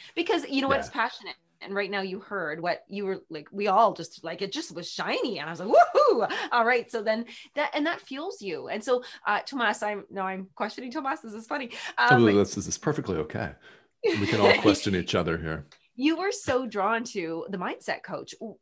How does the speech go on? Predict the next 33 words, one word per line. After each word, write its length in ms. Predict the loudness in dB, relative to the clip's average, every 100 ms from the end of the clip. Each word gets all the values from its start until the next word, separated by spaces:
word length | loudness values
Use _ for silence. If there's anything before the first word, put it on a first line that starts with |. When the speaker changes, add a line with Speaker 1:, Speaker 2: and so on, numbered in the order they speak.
| _
Speaker 1:
what, 380 | -4 0 0 -2 _ _
what 340 | -2 0 0 -2
was 220 | -6 -2
the 160 | -4
one, 340 | 2 2 2 2
as 300 | -2 -2 -8 _ _ _ _ _ _ _ -6
we're 80 |
gonna, 180 | -4 -4
we're 100 | -2 -2
gonna 120 | -2
use 280 | 0 -2 0
you, 120 | -2
Lisa. 380 | -2 -2 -2 -2 -6 0
What 140 | 2 4
was 160 | 2
your 160 | 2 4
one 220 | 2 2
question, 380 | 2 2 2 -4
Tomas, 260 | -2 -2 -2
that 120 | -6
kinda 180 | -6 -6
came 220 | -6 -6
to 80 | -4
your 80 |
mind 180 | -4 -4
that 60 | -4
you 60 |
thought, 240 | -6 -6 -6
"Wow, 180 | -8 -4
if 80 |
I 100 | -2
could 160 | -4 -2
ask 380 | 0 0 -2